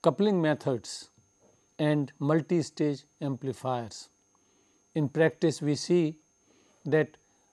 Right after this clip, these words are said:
one stage, that is single stage amplifiers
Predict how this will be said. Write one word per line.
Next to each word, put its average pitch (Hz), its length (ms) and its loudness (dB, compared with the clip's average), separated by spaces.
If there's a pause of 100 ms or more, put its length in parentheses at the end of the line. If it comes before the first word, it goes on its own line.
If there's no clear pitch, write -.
(120)
one 180 340 4
stage, 135 360 0
that 135 240 -2
is 151 100 -4
single 190 380 2
stage 160 300 0
amplifiers 143 800 0